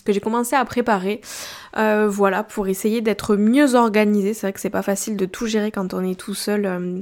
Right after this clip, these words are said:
dans son entreprise, mais bon, c'est le jeu. Euh, mais pourquoi est-ce que je vous retrouve aujourd'hui ? Vous en doutez peut-être, c'est vous, pour, pour vous parler, pardon, de la saison du Taureau. Et je suis trop contente parce que je suis du signe solaire du Taureau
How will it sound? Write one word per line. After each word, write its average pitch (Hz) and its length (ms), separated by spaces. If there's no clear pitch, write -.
dans 196 100
son 202 160
entreprise, 214 720
mais 202 200
bon, 185 240
c'est - 220
le 202 160
jeu. 180 280
Euh, 220 560
mais 226 220
pourquoi 269 260
est-ce 320 100
que 247 100
je 208 80
vous 220 100
retrouve 226 480
aujourd'hui ? 196 480
Vous 190 160
en 175 80
doutez 180 260
peut-être, - 680
c'est - 120
vous, 185 120
pour, - 260
pour - 200
vous 220 140
parler, 185 340
pardon, 175 320
de 202 120
la 165 120
saison 190 360
du 180 180
Taureau. 185 600
Et 202 60
je 185 40
suis - 100
trop - 160
contente 180 480
parce - 260
que 185 280
je 202 100
suis 185 220
du 196 100
signe 202 440
solaire 214 440
du 190 200
Taureau 208 420